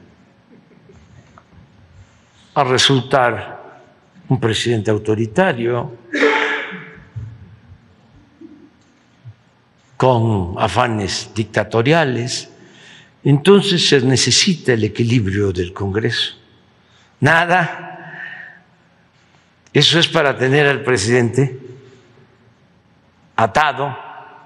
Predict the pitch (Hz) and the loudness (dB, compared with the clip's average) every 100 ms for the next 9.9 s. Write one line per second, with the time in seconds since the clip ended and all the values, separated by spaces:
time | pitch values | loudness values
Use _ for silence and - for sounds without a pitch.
0 | 185 _ _ _ _ _ _ _ - 101 | -20 _ _ _ _ _ _ _ -8 -2
1 | 110 120 131 123 117 139 127 139 131 - | 0 2 2 2 0 0 -2 -8 -12 -16
2 | - _ _ _ _ 131 - 160 147 131 | -20 _ _ _ _ -2 2 2 4 4
3 | 147 190 165 165 - 139 127 131 123 151 | 6 4 2 0 0 0 2 2 2 2
4 | 180 160 143 120 - - - - - _ | 2 0 -2 -6 -12 -20 -20 -20 -20 _
5 | _ _ - 139 190 190 302 285 170 123 | _ _ 0 4 4 2 2 0 -2 -2
6 | 117 110 110 185 269 - - - - _ | -4 -4 0 2 0 -2 -14 -20 -20 _
7 | _ _ _ _ _ _ - _ _ _ | _ _ _ _ _ _ -20 _ _ _
8 | - 131 127 135 139 175 190 147 143 - | -2 2 4 4 4 4 4 4 2 4
9 | 135 127 123 - 156 170 180 160 | 2 2 2 4 4 4 4 2